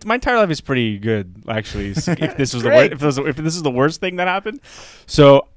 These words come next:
Speaker 1: I, there's something wrong. There was for sure, okay, it wasn't my ass, but the toilet was completely clogged. I was like, "But I shat, like, this little, I didn't do that much." It was like bloop, bloop, bloop, and it was like little Pac-Man balls, you know? It was not that bad.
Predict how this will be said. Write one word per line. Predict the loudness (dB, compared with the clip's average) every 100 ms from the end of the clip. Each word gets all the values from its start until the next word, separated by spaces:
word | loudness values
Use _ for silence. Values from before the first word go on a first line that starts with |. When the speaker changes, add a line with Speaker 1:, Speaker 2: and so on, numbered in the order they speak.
| -2
Speaker 1:
I, | 2 4 4 2 0 -4
there's | -6 -6
something | -4 -8 -10 -8
wrong. | -4 -4 -4 -8 -12
There | -6
was | -6 -6
for | -10
sure, | -8 -6 -6
okay, | -6 -6
it | -4
wasn't | -4 -4 -4
my | -6
ass, | -4 -4 -6 -12 -8
but | -6 -6
the | -6
toilet | -8 -2 2 2 2
was | -2 -6
completely | -8 -12 -4 -4 -2 -6
clogged. | -6 -4 -4 -4 -10 -20 _ -20 _ -2
I |
was | 0
like, | 0 -4
"But | -6
I | -6 -6
shat, | -8 -10 -12 -14
like, | -16 -14
this | -8 -8 -8
little, | -8 -4 -4 -6 -10 _
I | -6
didn't | -4 -6
do | -4 -2
that | 2 0
much." | 0 -6 -10 -20 -20 -6
It | 0
was | 2
like | 0 -2
bloop, | -2 -2 0
bloop, | 0 0
bloop, | 0 2 2
and | -2
it | -2
was | -2
like | -2
little | 2 2
Pac-Man | 2 -2 -2 -8
balls, | 0 0 0 -4
you | -2
know? | 0 0
It | 0
was | 0 0
not | 0 0
that | 2 2
bad. | 4 4 2